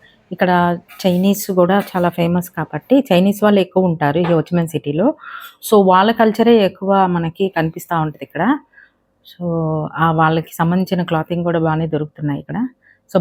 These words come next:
బయటకు వచ్చిన తర్వాత చాలా స్పేస్ ఉంది ఇక్కడ, అందరూ ఫొటోస్ దిగుతున్నారు. నాకు కూడా చాలా హ్యాపీగా అనిపించింది, ప్లెజెంట్గా. ఈవినింగ్ సిక్స్ థర్టీ ఆ టైం అనమాట. So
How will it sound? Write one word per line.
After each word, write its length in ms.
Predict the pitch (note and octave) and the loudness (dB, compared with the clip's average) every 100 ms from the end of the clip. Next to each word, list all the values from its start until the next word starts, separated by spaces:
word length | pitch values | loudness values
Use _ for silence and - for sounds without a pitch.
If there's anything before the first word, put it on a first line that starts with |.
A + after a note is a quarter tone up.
| D#3+ | 0
బయటకు 280 | E3 G3+ A#3 | 0 0 -2
వచ్చిన 180 | A3+ G#3 F#3 | 0 0 0
తర్వాత 200 | F#3 G3+ G3+ | 0 -2 -2
చాలా 280 | E3 E3 F3+ F#3 | -2 0 -2 -2
స్పేస్ 260 | F3+ F3 F3+ | -2 -2 -2
ఉంది 120 | F3 D#3 | -4 -4
ఇక్కడ, 160 | D#3 G3+ - _ _ _ - | -6 -8 -10 _ _ _ 0
అందరూ 320 | E3+ G3 A3+ A3 | 2 4 4 2
ఫొటోస్ 260 | F#3 G3 G3 | 2 2 2
దిగుతున్నారు. 500 | F#3 F3+ E3+ E3 F3+ C#4 - _ E3+ | 0 -2 -2 -2 2 0 0 _ 0
నాకు 180 | D#3+ D#3 F3+ | 0 0 0
కూడా 140 | F3 F3+ E3 | 0 0 -2
చాలా 200 | D#3+ D#3+ D#3 D3+ | -2 -2 -4 -2
హ్యాపీగా 320 | D#3 - F3+ | -2 -2 -2
అనిపించింది, 460 | E3 D#3+ - D#3 D#3 G#3 | -4 -6 -10 -8 -6 -4
ప్లెజెంట్గా. 520 | D#3+ D#3+ E3+ D#3 G3 G#3+ E3+ | -2 -2 -4 -4 -4 0 0
ఈవినింగ్ 340 | E3+ F3 F3 - | 0 -2 -4 -6
సిక్స్ 240 | F3+ - - | -8 -8 -8
థర్టీ 240 | F3 - F3 | -6 -2 -2
ఆ 20 | D#3+ | -2
టైం 160 | D3+ E3 D#3 | -2 -2 -4
అనమాట. 260 | D3+ C#3+ G#3 - _ _ _ _ _ _ - | -6 -8 -10 -12 _ _ _ _ _ _ -8
So 100 | F3 | -2